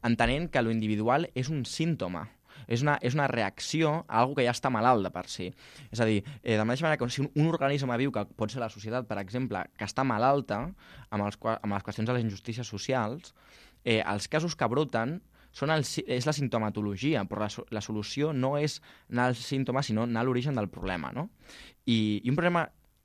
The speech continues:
i una cosa molt important amb els temes estructurals és que no... que són autònoms, no? Una, una cosa que per mi, eh, per exemple, eh, eh, molts anticapitalistes,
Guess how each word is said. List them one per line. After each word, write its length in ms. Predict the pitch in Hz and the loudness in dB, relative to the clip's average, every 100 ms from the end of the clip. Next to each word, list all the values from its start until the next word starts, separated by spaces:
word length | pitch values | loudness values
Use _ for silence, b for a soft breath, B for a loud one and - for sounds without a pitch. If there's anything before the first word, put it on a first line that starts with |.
| _ | _
i 80 | 131 | -2
una 160 | 135 170 | 2 2
cosa 160 | 160 147 | 2 2
molt 160 | 123 | 4
important 380 | 131 120 110 135 | 2 0 0 0
amb 80 | 104 | 0
els 80 | - | -2
temes 160 | 123 | -6
estructurals 720 | 139 - 120 127 127 120 180 - B B B B _ | -6 -8 -8 -2 0 0 -6 -14 B B B B _
és 120 | 156 | 0
que 120 | - 160 | 2 0
no... 200 | 170 - _ _ _ _ _ _ | 0 -4 _ _ _ _ _ _
que 80 | 127 | -4
són 160 | 160 | 2
autònoms, 600 | 175 110 131 101 92 90 | 2 2 0 0 -6 -8
no? 80 | 131 147 | -10 -6
Una, 100 | 143 - | -6 -6
una 140 | 165 | -8
cosa 160 | 175 170 | -8 -8
que 140 | 156 135 _ - | -8 -10 _ -6
per 80 | 110 | -4
mi, 140 | 127 147 B B B | -2 -4 B B B
eh, 240 | - 107 101 | -6 -4 -2
per 80 | 104 | -4
exemple, 340 | 107 139 - 98 | -2 0 0 0
eh, 120 | 135 202 B B | -2 -4 B B
eh, 160 | 117 104 - | -2 -2 2
molts 240 | 120 147 - 113 104 110 107 113 135 | 2 2 0 -2 0 -4 -2 -2 -4
anticapitalistes, 1120 | - 147 135 123 113 107 104 98 98 98 - | 0 0 2 2 2 0 0 -2 -4 -8 -12